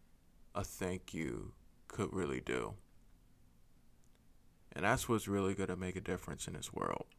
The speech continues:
So even with dealing with everything and the challenges that I went through, or my dad is still going through, we're still present.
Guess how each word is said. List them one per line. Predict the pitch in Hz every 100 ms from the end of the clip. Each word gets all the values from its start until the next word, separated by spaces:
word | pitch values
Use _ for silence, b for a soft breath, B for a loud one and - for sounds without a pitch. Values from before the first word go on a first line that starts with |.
| - - - B B B B
So | - 98 95 -
even | - 110 110 101
with | 98 95
dealing | - 110 110 104
with | 101
everything | 104 101 101 - 101 95 95 95
and | 80
the | 73
challenges | - 101 98 98 95 92 87
that | - 92 90 87 - b b b b b - - - - - -
I | 98 101
went | 98 90
through, | - 101 95 95 90 - - - -
or | 98 92
my | 92
dad | 95 95 92
is | - -
still | - 104 101
going | 95 92 92
through, | 92 92 90 87 87 90 - - - - -
we're | 101
still | - 110 101
present. | 101 104 92 -